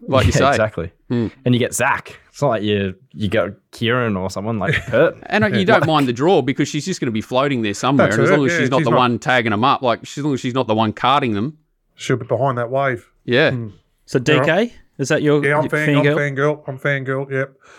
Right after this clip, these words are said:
Speaker 3: Yep. No, I'm in the Fangirl. I think she, uh, she can, she can round 'em up.
Speaker 4: Hmm. I'll, I can eliminate a couple here, or mentally for me, I think Romantic Warrior is a massive risk.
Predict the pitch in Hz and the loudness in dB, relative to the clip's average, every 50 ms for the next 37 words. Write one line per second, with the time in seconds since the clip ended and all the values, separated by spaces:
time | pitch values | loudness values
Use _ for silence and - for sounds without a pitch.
0 | - - - - - - _ - - 127 - - 135 131 123 120 120 113 - 143 | -20 -20 -20 -20 -20 -16 _ -2 -2 -2 -2 -2 -2 -2 -2 -2 -4 -6 -4 -4
1 | 131 123 120 113 - 135 123 123 117 123 120 120 113 107 123 117 - - 131 120 | -4 -4 -4 -4 -4 -4 -4 -4 -4 -4 -4 -4 -4 -6 -8 -12 -8 -4 -2 -2
2 | 113 113 113 107 104 - 131 117 - 113 110 104 - - 117 123 117 113 117 117 | 0 -2 -4 -6 -6 -6 -6 -4 -4 -4 -6 -4 -4 -4 -4 -4 -4 -4 -4 -4
3 | 113 113 110 117 - _ _ _ _ _ _ _ _ _ _ - 117 117 113 110 | -4 -4 -4 -6 -8 _ _ _ _ _ _ _ _ _ _ -6 -4 -2 -2 -2
4 | 101 - _ _ _ _ _ _ _ - - _ _ _ - - 143 170 - - | -4 -6 _ _ _ _ _ _ _ -20 -20 _ _ _ -2 0 2 2 0 -2
5 | _ - 151 151 - - 143 160 170 - 220 196 165 151 143 147 151 147 147 139 | _ -10 -10 -8 -6 -2 -2 -2 0 0 0 0 2 4 4 4 4 4 2 2
6 | 135 131 - 135 - - 120 107 120 120 123 135 123 120 113 113 117 - _ _ | 0 0 -2 -4 -2 -2 -2 -2 0 2 2 2 2 2 2 2 -2 -4 _ _
7 | _ - _ _ _ - 117 123 131 131 135 - 139 123 123 110 - 120 113 120 | _ -20 _ _ _ -6 -2 0 2 2 2 0 0 0 0 0 0 0 0 0
8 | 117 110 120 120 - 131 - 139 117 - 117 120 123 113 117 127 135 147 135 - | 0 0 -2 -4 -4 -4 -4 -4 -2 0 2 2 2 2 0 0 0 0 0 -2
9 | - - 117 120 117 113 113 113 - - 110 120 113 107 117 123 - - 120 110 | -4 0 0 2 2 4 2 0 0 -2 -2 -2 0 0 0 -2 -2 -4 -4 -2
10 | 110 117 147 180 - - - | 0 0 0 0 -2 -10 -18